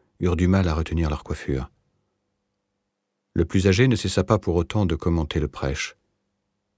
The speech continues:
Il rendait hommage à l'éloquence de Pan Lu, mais il s'inquiétait des hardiesses de pensée que le père avait montrées.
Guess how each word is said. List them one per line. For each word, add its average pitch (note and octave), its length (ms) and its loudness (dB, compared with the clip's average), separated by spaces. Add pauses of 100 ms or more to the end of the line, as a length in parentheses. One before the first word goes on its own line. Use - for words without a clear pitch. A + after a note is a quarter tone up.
(600)
Il F2 140 2
rendait F2+ 280 2
hommage G2 300 2
à E2+ 60 0
l'éloquence E2+ 500 -2
de F2+ 80 0
Pan E2 160 -2
Lu, D#2 260 0 (800)
mais F#2+ 100 2
il F#2+ 120 2
s'inquiétait A2+ 420 2
des G2+ 100 2
hardiesses F#2 380 0
de F2+ 80 0
pensée E2+ 380 0
que - 120 -4
le D#2 80 0
père E2 240 0
avait D#2 140 -2
montrées. C#2+ 480 -4